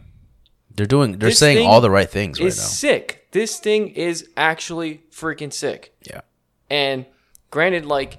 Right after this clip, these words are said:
Speaker 2: you're not gonna get the beefiest one at that four hundred dollars, but still, like, the, the, the ability for you to, like,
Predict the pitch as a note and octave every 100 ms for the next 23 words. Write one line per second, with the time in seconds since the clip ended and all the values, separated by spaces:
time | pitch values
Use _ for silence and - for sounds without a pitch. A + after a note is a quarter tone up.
0 | - C3+ D3 D3 D3 C#3+ C#3+ A2+ C3+ C3+
1 | C3+ - B2+ C#3+ C#3 C3 B2 A#2+ A#2+ B2
2 | A#2 A#2 C3 - A#2+ - D3 C#3+ C3 B2
3 | B2+ B2 - A#2 A#2+ _ _ A#2 _ _
4 | C3 B2 A#2+ B2+ C3+ - B2 C3 A#2+ A#2
5 | A2